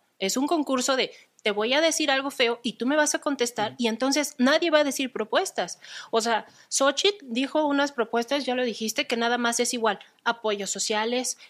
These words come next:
y becas, perdón, pero en uno, en un comentario ella dijo, "Es que vamos a buscar que sea en todas las alcaldías". Se le olvidó que está buscando la elección presidencial,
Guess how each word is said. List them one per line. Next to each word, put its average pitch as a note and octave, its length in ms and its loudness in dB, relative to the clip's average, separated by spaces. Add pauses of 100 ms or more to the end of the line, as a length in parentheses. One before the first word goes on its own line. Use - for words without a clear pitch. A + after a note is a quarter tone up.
y A#3+ 120 2
becas, A3 520 2 (220)
perdón, G#3+ 400 0 (220)
pero A#3 180 2
en A#3 80 4
uno, D4+ 380 4
en B3 120 4
un C4+ 80 2
comentario B3+ 480 2
ella B3 220 0
dijo, A#3 320 -4
"Es C4+ 180 0
que - 320 0 (260)
vamos A#3+ 320 2
a C4+ 40 4
buscar C4 340 -2
que C4 100 -2
sea C4 160 0
en C4 100 0
todas C4+ 220 0
las A#3+ 200 -4
alcaldías". G#3 640 -2 (180)
Se - 200 2
le A3+ 100 2
olvidó A3 320 0
que - 80 0
está F4+ 180 2
buscando D#4 480 0
la C#4 140 0
elección G#3+ 360 0
presidencial, B3+ 880 0